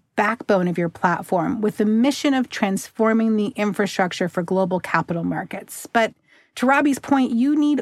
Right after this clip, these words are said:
all the players in the ecosystem to try and participate. So how are you working to try and break through?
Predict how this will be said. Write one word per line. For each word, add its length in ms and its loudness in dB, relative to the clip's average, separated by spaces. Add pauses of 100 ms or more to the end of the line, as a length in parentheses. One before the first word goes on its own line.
(160)
all 220 4
the 120 2
players 540 0
in 100 0
the 140 -4
ecosystem 720 -2
to 80 -2
try 280 0
and 160 -4
participate. 720 -4
So 380 0
how 280 0
are 100 2
you 180 2
working 360 0
to 60 -2
try 220 -2
and 160 -4
break 220 -4
through? 260 -10